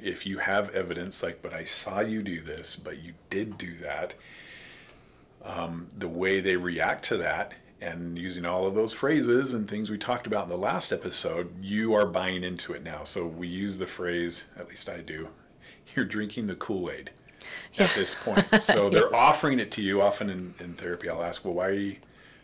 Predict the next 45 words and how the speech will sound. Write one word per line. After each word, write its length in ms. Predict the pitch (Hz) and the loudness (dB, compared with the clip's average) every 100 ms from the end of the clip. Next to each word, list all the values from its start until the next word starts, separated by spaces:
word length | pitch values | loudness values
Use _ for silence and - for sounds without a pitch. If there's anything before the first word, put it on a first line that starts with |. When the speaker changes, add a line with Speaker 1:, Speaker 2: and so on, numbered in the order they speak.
| - | -10
Speaker 1:
are 80 | - | -6
you 80 | 98 | -4
drinking 300 | 90 98 95 | -4 -6 -6
the 60 | 90 | -8
Kool-Aid?" 420 | - 110 - - - - - - - - | -6 -6 -6 -10 -18 -20 -20 -20 -20 -10
And 260 | 101 92 90 | -6 -6 -2
the 160 | 101 | 0
idea 500 | 92 87 95 92 87 85 | 0 0 -2 -2 -2 -4
is 560 | 82 87 85 82 - 90 90 | -6 -6 -6 -6 -8 -10 -10
there's 300 | 90 87 87 | -2 -2 -2
other 240 | 90 87 87 | -2 -2 0
options 380 | 117 - 95 82 | 0 -4 -8 -8
besides 500 | 85 - 82 80 - | -8 -4 -6 -6 -8
just 180 | 87 | -8
buying 240 | - 82 85 | -6 -6 -6
into 140 | 85 80 | -8 -10
what 120 | - | -10
they're 80 | 80 | -12
telling 340 | - 110 95 | -8 -6 -4
you, 120 | 90 87 | -4 -2
but 200 | 87 - - - - | -4 -6 -16 -20 -12
this 180 | 92 - | -8 -6
dis-, 560 | 95 120 120 - - - | 0 0 2 -2 -6 -4
or 120 | 101 | -2
the 100 | 92 | -2
defense 460 | 87 87 - 147 - | -4 -4 -2 -2 -2
stage 340 | - 82 85 87 | -2 -2 -4 -6
is 120 | 82 | -6
when 160 | 87 | -4
you 260 | 87 92 92 | -2 -2 -2
are 180 | 85 87 | -2 -2
doing 380 | 82 82 80 78 | -4 -8 -8 -10
that 240 | 73 69 | -10 -12
now. 240 | - 62 - - | -14 -14 -16 -18
You're 120 | - | -16
buying 320 | - 82 123 135 | -8 -2 2 4
into 180 | 131 | 4
what 160 | 117 110 | 4 4
they're 140 | 110 | 0
telling 360 | 110 104 95 90 | -4 -6 -6 -6
you, 120 | 85 | -6
believing 560 | 85 80 85 101 113 113 | -6 -6 -4 -2 -2 0
that 160 | 107 110 | 0 0
it's 220 | 139 - | -4 -4
you. 480 | 104 95 87 113 | -2 -2 -2 -4